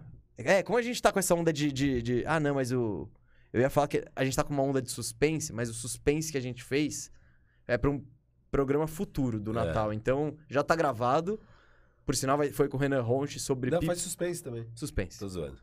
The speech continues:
Speaker 1: Suspense.
Speaker 2: falar.
Speaker 1: Mas enfim, eu ia fazer um suspense falando que não vai ser agora que Yuri Fonseca
Speaker 2: Vai destilar o
Speaker 1: vai destilar o ódio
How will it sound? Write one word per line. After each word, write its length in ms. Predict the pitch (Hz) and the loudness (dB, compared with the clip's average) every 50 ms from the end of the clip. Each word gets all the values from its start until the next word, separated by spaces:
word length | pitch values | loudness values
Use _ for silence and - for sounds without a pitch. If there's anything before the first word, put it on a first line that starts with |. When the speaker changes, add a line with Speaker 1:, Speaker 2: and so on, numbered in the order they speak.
| - - | -18 -12
Speaker 1:
Suspense. 480 | - 92 87 90 - 110 104 95 78 69 | -8 -6 -4 -2 0 0 0 0 -2 -6
Speaker 2:
falar. 140 | 67 65 - - - - - - - | -8 -10 -12 -16 -20 -20 -20 -10 -2
Speaker 1:
Mas 200 | - 143 156 160 | 0 2 2 2
enfim, 180 | 185 175 - 160 | 0 0 2 2
eu 80 | 156 | 2
ia 80 | 175 185 | 2 2
fazer 200 | 175 202 185 175 | 2 2 2 2
um 60 | 190 175 | 0 -2
suspense 380 | 175 165 - - 185 185 - | -2 -2 0 0 0 0 2
falando 160 | - 196 180 | 0 0 0
que 100 | 156 - 185 | 0 0 2
não 260 | 185 214 262 349 349 | 4 4 4 4 4
vai 140 | 330 285 233 | 4 2 2
ser 200 | - - 233 240 | 2 2 4 4
agora 480 | 220 202 156 143 170 180 202 202 196 | 4 4 4 4 4 6 6 4 2
que 160 | 185 - - 170 | -2 -4 -4 -2
Yuri 320 | 165 165 165 170 165 156 | 0 0 0 0 0 -2
Fonseca 720 | 156 156 147 135 120 - - 143 139 131 - 127 110 - - - - - - - _ _ _ _ - 76 | -2 -4 -4 -2 -2 0 0 0 0 2 0 -2 -2 -2 -6 -14 -20 -20 -20 -20 _ _ _ _ -4 0
Speaker 2:
Vai 140 | 85 92 | 0 0
destilar 520 | 87 85 - - - 98 85 80 82 82 80 | 0 0 -4 -2 0 0 2 4 4 2 4
o 40 | 76 | 4
Speaker 1:
vai 160 | 76 165 170 | 4 4 2
destilar 600 | 160 165 156 160 - 170 151 151 151 151 151 147 - | 2 0 -2 -2 0 2 4 4 4 4 2 0 0
o 100 | 170 160 | 2 4
ódio 640 | 151 156 160 160 151 127 131 139 131 113 98 - | 4 4 2 0 0 0 -2 -2 -2 -2 -4 -8